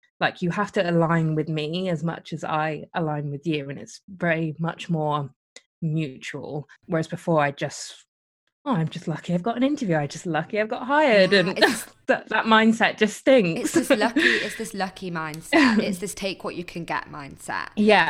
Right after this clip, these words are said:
Speaker 2: that often gets people in trouble. And I love that piece of advice. And I used to also really say that when I was career coaching and say,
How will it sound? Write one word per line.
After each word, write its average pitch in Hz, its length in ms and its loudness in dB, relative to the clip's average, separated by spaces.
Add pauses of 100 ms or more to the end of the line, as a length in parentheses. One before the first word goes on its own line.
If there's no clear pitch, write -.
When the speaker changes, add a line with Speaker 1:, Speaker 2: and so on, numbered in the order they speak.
Speaker 2:
that 185 60 2
often 180 260 -4
gets - 200 -8
people 170 300 -12
in 160 120 -12
trouble. 160 240 -8
And 160 100 -6
I 160 80 -6
love 175 240 -4
that - 160 -10
piece - 260 -16
of 143 60 -16
advice. 147 640 -10
And 151 100 -12
I 147 60 -12
used 151 200 -12
to - 60 -18
also 151 360 -12 (380)
really 170 260 -8
say 156 240 -10
that 143 180 -10
when 147 100 -16
I 147 80 -14
was 147 100 -16
career 156 280 -12
coaching 147 480 -16
and 151 100 -20
say, 143 340 -8